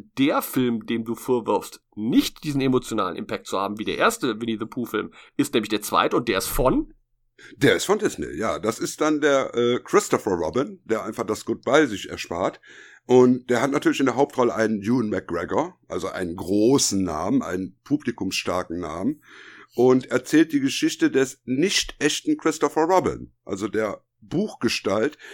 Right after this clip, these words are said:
Speaker 2: wie die dann später in ihrem Leben zu einem, ach Gott, du wirst es kaum glauben, er wird ein ganz normaler Mensch, ein, ähm, Bürokrat und dann taucht Winnie the Pooh wieder in seinem Leben auf und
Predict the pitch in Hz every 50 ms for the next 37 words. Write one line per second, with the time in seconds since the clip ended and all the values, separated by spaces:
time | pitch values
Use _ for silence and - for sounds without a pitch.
0 | - - - - 127 139 131 127 _ _ - 156 220 240 - - 139 117 110 -
1 | - - - - 120 120 123 - 127 110 110 107 101 127 127 117 113 110 104 117
2 | 127 135 143 135 - - 127 - - 107 113 117 104 - - - - - - -
3 | - - - - - - - - _ _ - 202 247 226 - - - 151 143 143
4 | - 147 127 143 180 170 - 151 - - 156 147 147 127 123 123 127 143 135 131
5 | 117 113 - - - 127 120 110 147 170 170 - _ - 120 123 113 - - 131
6 | 135 165 165 - - - 127 127 127 123 123 120 123 127 113 107 117 110 110 123
7 | 143 151 151 147 - - - 104 101 101 101 101 101 95 - - 101 104 104 101
8 | 98 98 95 95 92 90 87 87 85 71 73 87 110 123 113 98 95 95 - -
9 | 110 123 139 143 147 160 156 156 - - - - - - - - 110 117 113 110
10 | 107 107 104 - - - _ 107 104 - _ _ - 127 127 151 180 165 - -
11 | 147 131 139 135 - - 110 139 151 151 139 113 117 113 _ - 151 165 175 156
12 | 156 139 123 113 123 104 113 117 117 117 110 95 107 127 131 - 113 107 - 98
13 | 110 117 110 - - 98 104 98